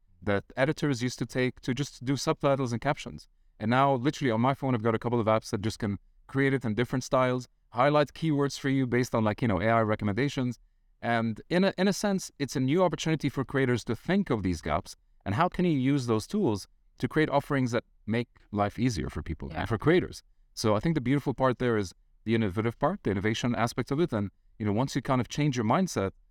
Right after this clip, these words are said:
Speaker 1: to the, from the victim to the creator, then it starts opening up a lot of new possibilities. And it's, it's, it's just amazing to see. I'm like, this used to take people, like, a, a day at least of work to animate, to highlight things, to at least a couple of hours, but now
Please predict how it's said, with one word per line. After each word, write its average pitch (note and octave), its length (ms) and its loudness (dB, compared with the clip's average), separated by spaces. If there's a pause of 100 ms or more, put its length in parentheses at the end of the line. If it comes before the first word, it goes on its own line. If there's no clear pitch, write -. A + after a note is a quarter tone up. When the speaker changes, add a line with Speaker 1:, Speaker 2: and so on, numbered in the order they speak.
(460)
Speaker 1:
to B2 160 2
the, G#2 160 4
from A#2 220 2
the G2 80 0
victim A2+ 340 -2
to - 80 -4
the F2+ 100 -4
creator, B2 600 2
then A2 420 0 (300)
it - 160 0
starts - 340 2
opening G#2+ 300 0
up G2 100 -2
a - 20 -4
lot G2+ 140 4
of F2+ 60 -2
new F#2 120 0
possibilities. F#2 600 -4 (360)
And G2+ 240 2
it's, - 260 0
it's, - 340 -6
it's G#2 180 -4
just - 160 -2
amazing G#2+ 320 0
to F2+ 60 -4
see. E3+ 160 0
I'm F#2+ 100 0
like, F2+ 180 -2 (240)
this - 140 -8
used G3 120 -2
to - 120 0
take D#3+ 100 0
people, C3 240 0
like, G2 200 0
a, F#2+ 80 -2 (140)
a G#2+ 100 0
day A2+ 280 2
at E2+ 120 -2
least F2 240 -4
of D#2+ 120 -6
work G#2+ 240 0 (300)
to - 120 -8
animate, D3 500 2
to G2 120 -4
highlight C#3 420 2
things, C3 400 0
to G2+ 180 -6
at A2+ 120 -2
least D3 160 -2
a - 40 -14
couple G2+ 180 -2
of F#2 60 -2
hours, B2+ 280 2
but G2 140 -2
now A2+ 300 2